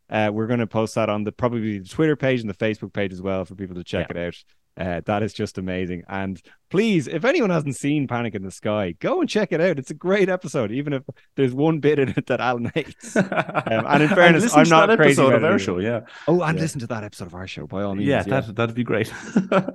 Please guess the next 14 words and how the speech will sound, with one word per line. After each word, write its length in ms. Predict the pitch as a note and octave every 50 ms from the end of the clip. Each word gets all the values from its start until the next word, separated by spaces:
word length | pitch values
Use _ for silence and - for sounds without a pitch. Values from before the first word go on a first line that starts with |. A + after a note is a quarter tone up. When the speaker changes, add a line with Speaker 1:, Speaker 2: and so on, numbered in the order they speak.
| D#3+ - - - -
Speaker 1:
Um, 400 | G#2+ G#2 C#3+ G2+ G#2 G2+ G#2 G#2+ - _ _ _ _
uh, 340 | - A#2 A#2+ A#2+ A#2+ B2 C3
so, 120 | - - D#3+
Speaker 2:
Yeah. 80 | - G3+
Speaker 1:
yeah, 160 | D#4+ F4+ E4
so 180 | - - D#3+
that 180 | D#3+ D#3+ E3 E3+
was 100 | E3+ -
just 160 | - D#3+ -
another 280 | E3 D#3 D#3 D3+ D#3 D3+
nice, 340 | C#3+ C#3 C#3+ D3 - - - -
so 240 | C#3 - E3 D#3 D3+
again, 400 | C#3+ D3 C#3+ D3+ D#3+ E3+ F3 E3 - -
anything, 540 | E3 F3 G3+ G3+ D3+ G3 F#3+ F3+ F3+ E3+